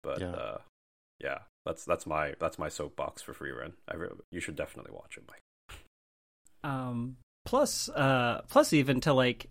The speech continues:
Speaker 3: the ending animation, which is really actually cool and
Speaker 1: In-,
Speaker 3: not
Speaker 1: different, very
Speaker 3: not
Speaker 1: different.
Speaker 3: a throwaway thing.
Speaker 2: Mm-hmm.
Speaker 1: Yeah. And it,
Speaker 3: Um,
Speaker 1: it kind of evolving, right? Like, it evolves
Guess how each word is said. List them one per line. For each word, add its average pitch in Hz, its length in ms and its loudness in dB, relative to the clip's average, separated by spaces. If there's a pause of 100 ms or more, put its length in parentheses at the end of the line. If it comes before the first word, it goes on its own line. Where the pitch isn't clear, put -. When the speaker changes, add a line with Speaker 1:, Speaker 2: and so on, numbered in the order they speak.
Speaker 3:
the 131 260 0
ending 139 520 4
animation, 113 580 2
which 110 160 -2
is 110 180 -2 (160)
really 135 640 2
actually 139 460 2
cool 127 540 2 (140)
and - 120 2
Speaker 1:
In-, 120 140 6
Speaker 3:
not 127 540 2
Speaker 1:
different, 90 400 4
very 85 260 6
Speaker 3:
not 135 100 6
Speaker 1:
different. 139 140 2
Speaker 3:
a - 40 -6
throwaway 117 500 4
thing. 107 340 -2
Speaker 2:
Mm-hmm. 110 180 0
Speaker 1:
Yeah. 120 220 4 (1800)
And 98 160 2
it, 95 80 4
Speaker 3:
Um, 104 200 -2
Speaker 1:
it 104 200 10
kind 117 200 10
of 92 100 6
evolving, 82 540 8
right? 78 300 0
Like, 76 200 -4
it 78 100 -2
evolves 78 680 -2